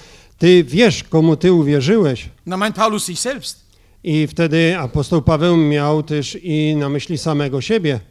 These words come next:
Speaker 2: Er war der mit Autorität begleitete, gesandte Herold.
Speaker 1: On był tym, e,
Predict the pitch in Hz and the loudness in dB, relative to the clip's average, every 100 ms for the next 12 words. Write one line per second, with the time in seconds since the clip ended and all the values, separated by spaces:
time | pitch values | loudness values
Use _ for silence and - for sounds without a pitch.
0 | _ - 190 220 262 240 226 214 - 247 | _ -10 -4 -2 -2 -4 -6 -8 -4 -4
1 | 247 233 202 190 - 254 302 - _ _ | -2 -6 -8 -10 -4 -2 -2 -6 _ _
2 | 202 185 - 170 190 247 277 - 262 - | -8 -8 -8 -4 0 0 -2 -6 -10 -8
3 | 262 285 - _ _ _ _ - 202 190 | -8 -8 -10 _ _ _ _ -6 -4 0
4 | - - 254 302 277 - 269 226 226 156 | 0 2 4 2 0 -4 -2 0 -2 -4
5 | 101 - - _ - 170 190 214 151 135 | -8 -16 -20 _ 0 2 4 2 0 2
6 | 190 214 208 - 202 214 202 | 4 4 0 0 2 2 0